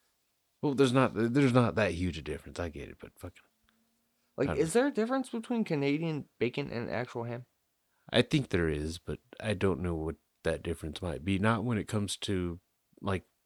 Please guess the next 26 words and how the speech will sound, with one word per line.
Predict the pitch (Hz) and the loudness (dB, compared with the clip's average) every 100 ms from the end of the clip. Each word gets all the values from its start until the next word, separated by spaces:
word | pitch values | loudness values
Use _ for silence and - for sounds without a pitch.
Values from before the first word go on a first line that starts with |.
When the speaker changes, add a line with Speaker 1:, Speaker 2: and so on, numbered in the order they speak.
| _ _ _ _ _ _ _ | _ _ _ _ _ _ _
Speaker 2:
Pizza? | - 117 104 | -2 2 2
Speaker 1:
pre-cooked, | - 104 - - | 4 0 0 -2
dehydrated | 92 101 98 95 104 127 131 113 113 | 0 2 2 4 2 4 4 2 -4
<laughs> | 139 139 | -10 -2
Speaker 2:
Yeah, | 156 160 | 4 8
Speaker 1:
pizza | 131 123 | 10 8
Speaker 2:
like, | |
Speaker 1:
toppings. | - 101 85 110 87 113 117 - | 6 4 4 0 0 -2 -4 -6
Speaker 2:
because | 113 127 151 | -6 -2 0
at | 151 | 0
that | 160 214 | 0 -2
point, | 220 165 127 | 0 0 0
dude, | 120 113 107 | -2 -2 -4
like, | 110 107 _ _ | -6 -6 _ _
yeah, | 101 147 127 | -4 -4 -2
I | 62 | -4
get | 113 120 | -2 -2
it. | 76 | -2
Hawaiian | 113 104 107 | -2 -2 -2
pizza, | 104 104 - | -4 -10 -8
they | 87 92 | -4 -2
eat | 98 - | -4 -6
pigs | 117 107 - | 2 2 6
Speaker 1:
<laughs> | |
Speaker 2:
and | 208 - 90 87 - _ _ _ _ _ | 4 4 -4 -8 -12 _ _ _ _ _
pineapples. | - 117 104 87 120 85 82 - | -10 -8 -6 -8 -10 -14 -14 -20